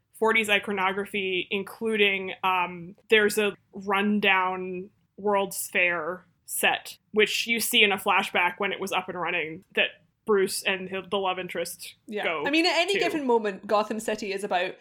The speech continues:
Speaker 2: I would say, at least twenty-five percent rundown fairgrounds of some kind. <laughs> It's, like, their main industry, which is
Speaker 1: Yes.
Speaker 2: always in a state of collapse. <laughs>
Speaker 1: But, but the World's Fair thing is directly
Speaker 2: Oh, absolutely.
Speaker 1: referencing the actual
Speaker 2: Yeah.
Speaker 1: World's
Speaker 2: It's
Speaker 1: Fair,
Speaker 2: very,
Speaker 1: right?
Speaker 2: very retro.
Speaker 1: And then there are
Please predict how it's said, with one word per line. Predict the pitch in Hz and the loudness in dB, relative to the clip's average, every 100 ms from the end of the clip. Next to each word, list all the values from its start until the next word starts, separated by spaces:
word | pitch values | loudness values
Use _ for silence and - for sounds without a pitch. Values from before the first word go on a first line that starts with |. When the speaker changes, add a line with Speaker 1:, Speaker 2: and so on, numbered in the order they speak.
| _ | _
Speaker 2:
I | 226 | -2
would | 220 | -2
say, | 220 240 208 | -2 -4 -2
at | 240 240 | -4 -2
least | 247 247 | -2 -2
twenty-five | - 220 208 233 220 190 202 | 2 2 2 0 2 2 2
percent | 240 233 208 196 - _ | -4 0 0 0 -10 _
rundown | 208 202 196 196 190 | -4 -2 0 -2 0
fairgrounds | 214 208 208 320 277 262 | 2 2 4 4 4 2
of | 269 | 0
some | 277 233 240 | 4 4 4
kind. | - 269 - 277 - | 6 6 6 -2 2
<laughs> | 523 - - - - 539 | 2 4 4 2 -2 -2
It's, | - | 2
like, | 277 | 6
their | 311 | 6
main | 320 320 285 | 6 8 6
industry, | 240 247 220 208 | 6 0 4 4
which | 196 | 4
is | 294 | 4
Speaker 1:
Yes. | 277 | 8
Speaker 2:
always | 247 240 247 | 8 8 4
in | 220 | -2
a | |
state | - 214 | 0 0
of | 226 | 0
collapse. | - 220 233 254 - - - _ _ - | -2 0 0 -2 -6 -8 -14 _ _ -18
<laughs> | - - - 330 _ - - - - | -16 -18 -14 -14 _ -20 -20 -8 4
Speaker 1:
But, | 277 269 - - | 4 4 -6 -4
but | 277 269 | -2 0
the | 277 | -2
World's | 311 311 - | 0 0 -2
Fair | - 262 269 | 2 2 4
thing | 254 226 | 2 2
is | 220 208 - - | 0 -4 -12 -8
directly | 220 208 220 233 | -4 0 4 6
Speaker 2:
Oh, | 233 | 6
absolutely. | 214 214 202 208 - 202 | 6 2 0 -4 -2 -2
Speaker 1:
referencing | |
the | 202 | 0
actual | - 196 233 | 0 -2 -2
Speaker 2:
Yeah. | 208 | -2
Speaker 1:
World's | 196 196 185 185 | -4 -4 -4 -2
Speaker 2:
It's | 254 202 | 0 0
Speaker 1:
Fair, | 175 | 0
Speaker 2:
very, | 254 240 240 233 | 2 4 4 4
Speaker 1:
right? | |
Speaker 2:
very | 220 185 185 | 2 0 -2
retro. | 185 - - 92 190 226 _ _ - | -4 -6 -8 -12 -12 -16 _ _ 4
Speaker 1:
And | 254 247 240 | 4 6 6
then | 247 247 | 6 6
there | 247 240 | 4 2
are | 233 | 0